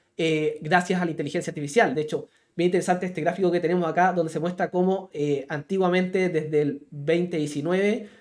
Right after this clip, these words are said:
eh, Nvidia venía liderando el tema de las tarjetas gráficas para juegos, pero hoy en día se está dando vuelta un poco y ahora se está centrando mucho en lo que tiene que ver la data, que es el tema de la inteligencia artificial. Si seguimos viendo estos gráficos que muestran acá, vemos cómo, eh,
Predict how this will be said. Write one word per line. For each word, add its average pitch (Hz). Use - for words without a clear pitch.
eh, 160
Nvidia 196
venía 180
liderando 165
el 190
tema 185
de 180
las 165
tarjetas 180
gráficas 180
para 175
juegos, 220
pero 190
hoy 220
en 208
día 214
se 202
está 180
dando 202
vuelta 196
un 196
poco 220
y 180
ahora 180
se 185
está 180
centrando 185
mucho 196
en 180
lo 180
que 170
tiene 180
que 175
ver 190
la 143
data, 151
que 143
es 151
el 123
tema 151
de 147
la 143
inteligencia 139
artificial. 131
Si -
seguimos 202
viendo 240
estos 226
gráficos 208
que 208
muestran 202
acá, 196
vemos 214
cómo, 220
eh, 160